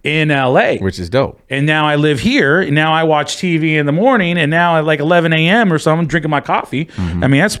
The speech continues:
Speaker 1: waking up pretty late, like, you know,
Speaker 2: Right.
Speaker 1: in our world.
Speaker 2: For
Speaker 1: I know
Speaker 2: you,
Speaker 1: you wake
Speaker 2: not
Speaker 1: up at five A M.
Speaker 2: Yeah, for you, that's normal. That's,
Speaker 1: Yeah.
Speaker 2: yeah.
Speaker 1: <laughs> I, I, hey, I have long nights.
Speaker 2: Right, for
Speaker 1: You
Speaker 2: sure.
Speaker 1: know? Um, but yeah, now, like, you know, I,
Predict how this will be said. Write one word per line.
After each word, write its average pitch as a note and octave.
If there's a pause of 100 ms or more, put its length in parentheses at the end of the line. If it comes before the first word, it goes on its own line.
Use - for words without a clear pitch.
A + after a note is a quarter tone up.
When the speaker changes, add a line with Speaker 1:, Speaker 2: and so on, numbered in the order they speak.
(100)
Speaker 1:
waking B2
up G#2+
pretty B2
late, G#2+
like, G2
you G#2
know, G2+
Speaker 2:
Right. G2
Speaker 1:
in G#2
our G2+
world. F#2+
Speaker 2:
For G#2
Speaker 1:
I G#2+
know A#2
Speaker 2:
you, -
Speaker 1:
you G#2
wake A2+
Speaker 2:
not F2+
Speaker 1:
up G#2+
at F#2+
five G2
A F2+
M. A2
Speaker 2:
Yeah, F#2
for -
you, G2+
that's E2+
normal. D#2+
That's, A2+
Speaker 1:
Yeah. F#2+
Speaker 2:
yeah. -
Speaker 1:
<laughs> -
I, D#3
I, E3+
hey, A#3
I A2+
have C#3
long E3
nights. G3
Speaker 2:
Right, G2
for -
Speaker 1:
You A#2
Speaker 2:
sure. A#2+
Speaker 1:
know? D3 (340)
Um, C3+
but E3
yeah, D3+
now, D#3
like, C3+
you C#3+
know, D#3
I, C#3